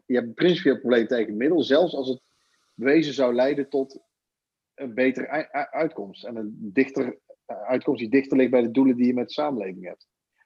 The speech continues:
Nou, als liberalen kun je daar ook in vastzitten. Zeker als je la-, als partij, nog even los van je ideologie,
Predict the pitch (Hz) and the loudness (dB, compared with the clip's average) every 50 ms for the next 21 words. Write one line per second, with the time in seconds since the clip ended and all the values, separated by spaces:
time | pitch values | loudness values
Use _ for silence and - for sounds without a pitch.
0 | _ _ _ 143 120 - - 110 117 113 139 135 123 127 123 139 147 131 120 - | _ _ _ -4 -2 -2 -2 -4 -2 2 2 4 4 6 6 6 6 4 2 0
1 | - 123 113 107 113 117 135 156 - - 143 120 - 135 123 - - 135 117 98 | -2 -2 -2 0 0 0 0 -2 -2 -4 -6 -2 -2 -4 -4 -2 -4 -6 -6 -6
2 | - 107 120 131 131 123 127 113 104 - 123 110 110 110 110 110 110 - _ - | -8 -6 -4 -4 -4 -4 -4 -8 -8 -6 -6 -6 -6 -6 -8 -10 -14 -10 _ -10
3 | 104 - - 139 139 120 101 - _ _ _ _ _ 107 101 110 110 107 110 113 | -8 -2 0 2 2 0 -2 -6 _ _ _ _ _ -12 -10 -8 -8 -6 -4 -4
4 | 117 110 - 113 107 107 110 107 104 107 104 104 101 - 139 127 117 - | -6 -6 -6 -8 -6 -6 -8 -6 -6 -4 -4 -4 -2 0 0 0 0 -2